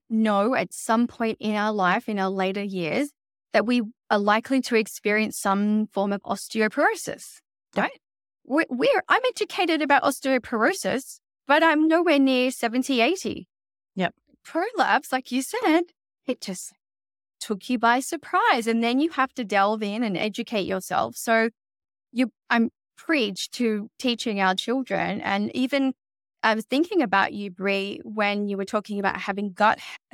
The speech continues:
Speaker 1: gut issues from a very young age. Has there been some correlation between potentially these,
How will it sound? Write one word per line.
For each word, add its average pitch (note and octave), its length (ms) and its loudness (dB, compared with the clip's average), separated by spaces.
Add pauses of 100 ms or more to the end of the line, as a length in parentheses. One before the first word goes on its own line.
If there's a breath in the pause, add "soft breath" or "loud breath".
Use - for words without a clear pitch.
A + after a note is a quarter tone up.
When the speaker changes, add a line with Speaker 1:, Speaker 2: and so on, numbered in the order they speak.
Speaker 1:
gut B3 300 4
issues G#3+ 420 -4
from G#3 240 -2
a G3+ 60 -4
very G#3+ 320 0
young G3 360 -2
age. - 320 -8 (1500)
Has C#4 460 2
there C#4 120 4
been C4 260 2
some B3 180 0
correlation A3+ 680 0
between G#3+ 520 -2
potentially A3 800 -4
these, G3+ 460 -4